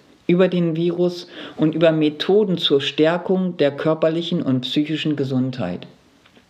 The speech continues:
Hm? Durch Veröffentlichung. Ich habe Interviews gegeben, ähm, wo ich darüber gesprochen habe,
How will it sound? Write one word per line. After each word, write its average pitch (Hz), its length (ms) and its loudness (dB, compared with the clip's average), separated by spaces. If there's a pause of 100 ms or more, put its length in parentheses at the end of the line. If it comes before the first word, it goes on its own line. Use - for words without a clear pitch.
(880)
Hm? 135 260 -2 (280)
Durch 180 220 4
Veröffentlichung. 131 920 -2 (800)
Ich 139 180 -2
habe 156 640 0
Interviews 151 760 0
gegeben, 120 640 -2 (800)
ähm, 123 420 0 (240)
wo 139 200 2
ich 151 80 -4
darüber 156 280 2
gesprochen 156 640 -2
habe, 117 500 -4